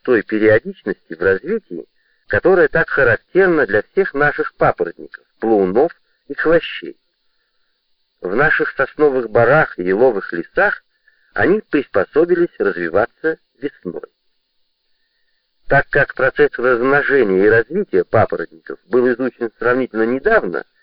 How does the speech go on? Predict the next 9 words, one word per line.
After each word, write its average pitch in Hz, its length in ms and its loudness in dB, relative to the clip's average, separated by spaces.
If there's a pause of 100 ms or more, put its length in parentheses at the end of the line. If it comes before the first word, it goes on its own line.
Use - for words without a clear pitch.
(460)
долгое 156 440 4
время 160 460 2
их - 200 -12
считали 139 600 -4
загадочными 110 760 -2
растениями. 57 720 -8 (1200)
О 104 140 2
несуществующем 139 1080 -4
волшебном 98 640 0